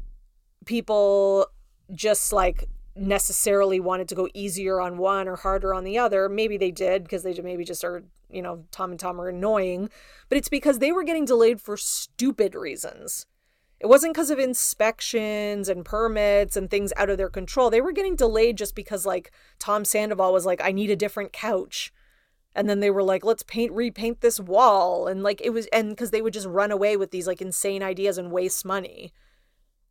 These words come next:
And then they would just, like, it, like, that was their problem. <laughs> So their problems were less understandable, I guess, in my view. But anyways, you know what?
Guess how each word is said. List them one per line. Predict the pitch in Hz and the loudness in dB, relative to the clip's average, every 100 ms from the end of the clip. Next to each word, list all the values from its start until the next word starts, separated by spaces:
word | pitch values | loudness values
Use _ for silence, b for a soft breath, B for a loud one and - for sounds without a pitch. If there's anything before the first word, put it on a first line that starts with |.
| - | -8
And | 196 | -4
then | 190 185 | -2 0
they | 185 | 0
would | 185 | 0
just, | 185 - | -4 -2
like, | 190 180 - _ - | -2 -2 -8 _ -4
it, | 196 214 | -4 0
like, | 233 170 | -2 -2
that | 220 302 - | 0 0 2
was | 247 180 | 0 2
their | 202 214 | 0 0
problem. | - - - - 285 | -4 -8 -8 0 0
<laughs> | - - 381 392 - | 2 2 4 4 2
So | - 269 240 - B B B B - | 4 6 6 0 B B B B 4
their | 269 330 | 6 6
problems | 415 440 403 349 | 6 4 4 2
were | 277 269 226 _ _ _ _ _ _ | 4 4 4 _ _ _ _ _ _
less | 202 226 233 240 - - - - - _ _ _ _ _ _ _ _ _ - | 0 6 6 6 4 0 0 -4 -6 _ _ _ _ _ _ _ _ _ 0
understandable, | 220 202 190 208 160 - - - | 2 2 0 -2 -4 -6 -6 -6
I | - | -6
guess, | - - - - - - | -8 -10 -10 -12 -10 -4
in | 202 | 2
my | 185 - | 2 2
view. | - - - _ _ _ _ _ _ _ - | -4 -16 -16 _ _ _ _ _ _ _ 2
But | 240 | 4
anyways, | 254 226 220 - - | 4 4 2 0 -8
you | 233 | -6
know | 226 | -2
what? | 226 254 | 0 -2